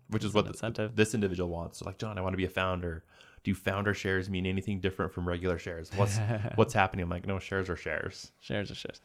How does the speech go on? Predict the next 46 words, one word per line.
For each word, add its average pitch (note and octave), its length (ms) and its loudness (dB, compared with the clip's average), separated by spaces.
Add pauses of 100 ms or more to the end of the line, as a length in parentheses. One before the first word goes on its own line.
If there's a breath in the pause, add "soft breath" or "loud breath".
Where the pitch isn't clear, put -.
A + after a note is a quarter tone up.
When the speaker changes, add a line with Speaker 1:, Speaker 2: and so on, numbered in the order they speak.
(140)
Speaker 2:
Well, G3+ 320 10
I F#3 80 8
mean, E3+ 240 6
there E3 140 12
are E3+ 100 12
certain C#3+ 260 2
cases A2 440 6
where G#2 240 6
founder G2+ 280 2
shares F#2 280 0
may G#2+ 320 4
be F#2+ 140 2
different, F#2+ 540 -4 (140)
but - 140 0
Speaker 1:
Mm-hmm. G#2+ 260 2
Speaker 2:
for C#3 140 6
the D#3 80 8
most C3+ 260 6
part, F#2+ 360 -2
Speaker 1:
For A2 80 4
Speaker 2:
yeah. - 40 2
Speaker 1:
taxation F2+ 640 2
and F2 120 0
things E2+ 200 -4
like E2 160 -4
that. - 180 -6 (260 soft breath)
Speaker 2:
Well, E3 360 12
more, C#3+ 280 10
more B2+ 220 4
for B2+ 140 -2
control, - 520 -6 (220)
Speaker 1:
Mm-hmm. B2+ 80 0
Speaker 2:
right? - 140 -2 (200)
Speaker 1:
Well, - 80 -8 (100)
that's - 140 -8 (360)
true. F2+ 320 2 (500)
Speaker 2:
But D3+ 200 6
look, G#3+ 200 12
if D3+ 140 8
he F3+ 120 4
wants B3 280 8
to D#3 80 6
be E3 160 10
a D3 40 12
founder, D#3+ 680 6
man, A#2 520 4